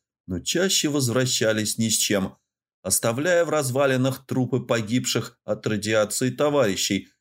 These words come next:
Грабежи и убийства, лучевая болезнь и калечащие мутации, беспощадная вражда с другими кланами.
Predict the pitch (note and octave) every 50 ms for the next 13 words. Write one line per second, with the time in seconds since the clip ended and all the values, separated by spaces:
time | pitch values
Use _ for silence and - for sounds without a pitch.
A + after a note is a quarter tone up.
0 | _ _ _ _ _ _ _ - A#2 C3 D#3+ F3 D3+ F3 F3 D3+ D#3+ F#3 F#3 D#3+
1 | - A2 A2+ A#2+ A#2+ A#2 G#2 G2 D3+ E3+ E3 D3+ - - C#3+ C#3 B2+ B2+ - _
2 | _ _ - G2+ G2+ G#2+ G2+ - - A#2+ G#2 A2+ A#2+ A#2 A2+ A2+ G2+ - A2 A2+
3 | A2 A#2 C#3+ D3+ D3 C3 A#2+ B2 B2 - - _ _ - D#3+ D3+ - D3+ D3 C#3+
4 | C3+ C#3 C3+ C3 C3 - B2+ B2 B2+ - - C3 C3 C3 C3+ D3 C#3+ C#3+ - D3+
5 | B2+ G#2+ - - - G#2+ G2+ G2+ - - _ _ _ _ - F#2 F#2+ - - -
6 | G2 F#2 F#2 - - - C#3+ D3+ D#3 D3 C3 C3+ C#3 C#3 C3+ B2+ C3 C#3 C#3 B2
7 | G#2+ C3 B2+ B2+ A#2 G#2+ A2+ A2+ B2 G#2+ - G#2 A2 A2 A#2+ A#2+ - C3+ B2+ B2
8 | A#2 G#2 G#2 G#2 G2+ G2 G2+